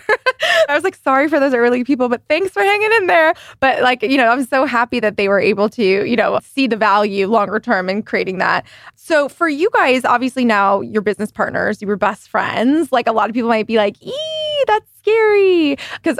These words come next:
obviously, you know, it is a marriage, it is a partnership. It's a different, it's a different muscle to flex, you know, in that way. So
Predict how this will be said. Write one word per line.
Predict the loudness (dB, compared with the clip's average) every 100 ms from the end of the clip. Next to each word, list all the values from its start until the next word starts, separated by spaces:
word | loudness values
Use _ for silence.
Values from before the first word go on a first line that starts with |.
| 2
obviously, | 2 2 0 -2 0 0 2 0
you | 0
know, | 2
it | 4
is | 2 0
a |
marriage, | 0 2 2 0
it | -2
is | -4
a | -2
partnership. | -4 -2 -2
It's | -2
a |
different, | -4 -2 -2 -2 -6
it's | -4
a |
different | -6 -4 -2
muscle | -2 -2
to | -6
flex, | -2 -2 -2 -4
you | 0
know, | 2 2
in | 2
that | 2
way. | 0 -2
So | 0 0 0